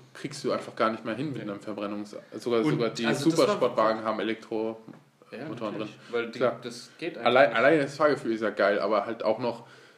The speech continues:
Speaker 1: dass Tesla es ja hinbekommen hat, was ja alle anderen nicht hinbekommen haben, eine riesige Reis-, Reichweite. Also, glaub ich, von sechshundertfünfzig Kilometern oder so, ne?
Speaker 2: Wenn du normal fährst, ja.
Speaker 1: Ja, sechshundertfünfzig
Speaker 2: Und du
Speaker 1: Kilometer,
Speaker 2: darfst ja
Speaker 1: das
Speaker 2: mit
Speaker 1: ist
Speaker 2: dem,
Speaker 1: fast
Speaker 2: mit dem,
Speaker 1: eine Tankfüllung,
Speaker 2: mit dem,
Speaker 1: fast.
Speaker 2: mit dem krassen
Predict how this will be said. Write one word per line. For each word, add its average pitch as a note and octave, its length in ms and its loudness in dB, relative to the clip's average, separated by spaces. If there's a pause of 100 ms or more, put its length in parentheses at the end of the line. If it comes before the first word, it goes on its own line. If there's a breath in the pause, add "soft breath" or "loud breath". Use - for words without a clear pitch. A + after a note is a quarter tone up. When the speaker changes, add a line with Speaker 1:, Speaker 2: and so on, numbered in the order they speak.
(120)
Speaker 1:
dass - 400 0
Tesla C3+ 320 -2
es A#2 120 -2
ja B2 80 4
hinbekommen C#3 540 -4
hat, B2+ 140 -4
was A2+ 160 0
ja B2+ 80 2
alle C#3 240 2
anderen C3+ 260 -2
nicht D3 280 -8
hinbekommen C3+ 520 -4
haben, A#2 340 -4
eine A#2 300 -8
riesige C3 500 -4
Reis-, G#2+ 240 -4 (160)
Reichweite. G2 540 -4
Also, A2 220 -6
glaub A2 160 0
ich, G#2 60 -6
von A2 260 -8
sechshundertfünfzig D3+ 1300 -6
Kilometern B2 440 -6
oder G2+ 160 -4
so, G2+ 120 -8
ne? G#2 80 -6
Speaker 2:
Wenn C3 100 -4
du B2 80 -8
normal A#2+ 400 -8
fährst, - 380 -8
ja. F3 160 -10
Speaker 1:
Ja, G#2+ 100 -2 (300)
sechshundertfünfzig C3 640 -8
Speaker 2:
Und - 80 -14
du E3+ 60 -2
Speaker 1:
Kilometer, G3+ 240 4
Speaker 2:
darfst G#3+ 180 2
ja F#3+ 60 2
Speaker 1:
das - 20 -4
Speaker 2:
mit F#3+ 200 0
Speaker 1:
ist E3+ 60 0
Speaker 2:
dem, E3+ 60 -4
Speaker 1:
fast E3 160 2
Speaker 2:
mit D#3 80 0
dem, D3 60 0
Speaker 1:
eine C#3 180 2
Tankfüllung, C3 420 -6
Speaker 2:
mit C#3+ 80 2
dem, D3 80 0
Speaker 1:
fast. C#3+ 240 -2
Speaker 2:
mit D3 160 -2
dem C3+ 160 -6
krassen F#3+ 380 -6